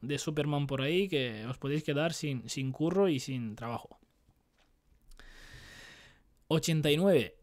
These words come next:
¿Está obligado un conductor a presentar a los agentes de control la tarjeta de conductor aunque conduzca un vehículo con tacógrafo analógico? Vale, pues la C, sí, en caso de que posea una. Mira, os voy a dar el ejemplo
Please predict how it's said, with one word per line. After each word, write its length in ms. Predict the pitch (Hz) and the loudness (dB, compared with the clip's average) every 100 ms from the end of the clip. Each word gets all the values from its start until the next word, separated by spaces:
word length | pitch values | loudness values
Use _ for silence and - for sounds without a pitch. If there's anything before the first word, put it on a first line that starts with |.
| - | -2
¿Está 360 | 147 139 233 | 0 0 2
obligado 400 | 240 226 208 202 | 4 4 6 8
un 120 | 196 185 | 6 4
conductor 500 | 180 165 160 180 170 | 2 0 4 4 6
a 80 | 160 | 2
presentar 500 | 156 156 151 160 151 | 0 0 2 2 2
a 60 | |
los 140 | 147 147 | 0 -2
agentes 360 | - 160 156 | -2 -2 0
de 80 | 147 | 0
control 420 | 143 139 156 143 | 0 0 2 2
la 160 | 139 131 | 0 0
tarjeta 420 | 143 135 170 175 | -2 -2 -2 2
de 120 | 151 | 2
conductor 640 | 151 143 139 - 156 139 - | 2 0 -2 2 2 2 -2
aunque 460 | 156 156 151 160 | 0 2 2 0
conduzca 540 | 151 156 156 208 - 208 | 0 0 4 2 4 4
un 180 | 180 170 | 4 4
vehículo 400 | 170 - 170 151 | 2 4 4 4
con 180 | 151 | 0
tacógrafo 720 | 143 135 165 165 151 135 147 - | 0 -2 0 0 0 -2 -6 -4
analógico? 840 | 160 151 196 240 214 175 104 - _ _ - - - - - | -2 0 4 4 4 0 -2 -4 _ _ -20 -20 -20 -20 -12
Vale, 240 | 131 156 202 | -4 0 2
pues 260 | 196 170 | 2 2
la 160 | 156 120 | 0 -2
C, 380 | - 165 151 - | -2 2 2 2
sí, 560 | - - 214 247 254 - | -10 -2 2 2 0 -4
en 300 | 185 165 151 | -2 0 0
caso 320 | 180 185 - | 2 2 4
de 100 | 180 | 2
que 140 | 156 135 | 2 -2
posea 420 | 120 - 165 151 | -2 -4 -2 2
una. 360 | 135 147 101 - - | 2 2 0 -10 -6
Mira, 300 | 147 180 147 | 0 2 4
os 120 | 135 | 2
voy 140 | 185 | 2
a 60 | 196 | 4
dar 200 | 180 185 | 4 4
el 140 | 170 | 2
ejemplo 580 | 156 - 185 190 202 190 | 2 0 0 4 4 4